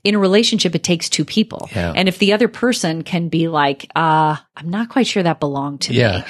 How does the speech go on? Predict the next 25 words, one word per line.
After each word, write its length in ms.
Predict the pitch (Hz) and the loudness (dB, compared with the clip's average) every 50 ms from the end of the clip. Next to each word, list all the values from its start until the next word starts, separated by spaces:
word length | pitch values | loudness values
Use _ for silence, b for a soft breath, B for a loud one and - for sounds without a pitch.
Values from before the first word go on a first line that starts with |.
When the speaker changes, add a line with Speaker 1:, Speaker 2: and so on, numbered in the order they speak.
| - - | -4 -2
Speaker 2:
I 40 | 110 | 0
don't 140 | 139 156 | 0 2
know 60 | 143 110 | 0 0
if 160 | - - - | -2 -2 -4
that's 260 | - - - - - | -6 -4 -4 -2 0
Speaker 1:
I, 40 | - | 0
Speaker 2:
mine. 100 | - - - | 0 0 0
Speaker 1:
I'm 140 | 202 240 | 0 2
not 160 | 254 294 302 285 | 2 2 0 0
quite 180 | - 320 311 | 0 -2 0
sure 180 | - - 285 240 | 0 2 2 2
that 120 | 220 214 - | 2 2 0
one 140 | 185 185 | -4 -4
was 180 | 165 165 151 - | -4 -6 -6 -6
mine." 460 | 160 151 151 147 139 131 135 131 - - | -6 -6 -4 -4 -4 -6 -6 -8 -8 -2
Um, 400 | - 185 190 185 185 190 196 202 - - | 0 2 2 2 2 2 0 -2 -4 -4
you 160 | - 131 214 233 | -6 0 2 2
know, 140 | 202 185 | 2 4
that's 240 | 180 214 240 240 - | 2 0 0 0 -4
kinda 220 | - - 269 226 - | -2 0 0 0 2
interesting. 760 | - 233 262 - 254 - - - - 135 - - - - - _ | 0 -2 -4 -2 -4 -6 -6 -6 -6 -6 -8 -8 -10 -14 -4 _
That's 260 | 190 190 190 - 196 | -2 -2 0 -2 -2
an, 80 | 196 196 | -2 -2
and, 200 | - - 190 - _ | -2 -2 -4 -2 _
and 240 | 208 202 202 - | -2 -2 -2 -6